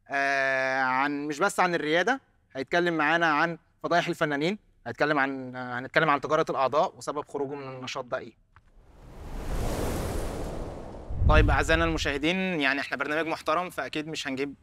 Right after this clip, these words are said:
تاجر أعضاء بجد. إحنا معانا النهاردة ضيفنا الفنان القدير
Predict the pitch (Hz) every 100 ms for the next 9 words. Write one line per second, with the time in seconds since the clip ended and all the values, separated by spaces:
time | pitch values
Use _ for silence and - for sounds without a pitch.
0 | - 139 147 127 135 123 127 165 196 -
1 | - 135 135 135 139 139 185 170 143 165
2 | 160 151 - 123 165 160 143 120 _ _
3 | - 131 139 165 151 143 143 190 -